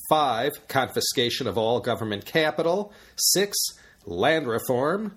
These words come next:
seven, abolishing all treasonous treaties, and eight, convene a political consultative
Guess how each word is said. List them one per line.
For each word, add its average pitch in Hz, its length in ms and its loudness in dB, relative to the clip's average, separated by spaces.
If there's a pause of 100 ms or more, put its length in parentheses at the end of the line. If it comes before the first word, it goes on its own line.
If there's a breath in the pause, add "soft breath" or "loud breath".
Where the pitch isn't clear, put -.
(140)
seven, 135 560 0
abolishing 113 640 -2
all 123 280 2
treasonous 123 680 -2
treaties, 170 560 0 (800 loud breath)
and 135 480 -2
eight, - 260 0 (160)
convene 143 520 0
a 117 120 0
political 165 600 -2
consultative 127 680 -2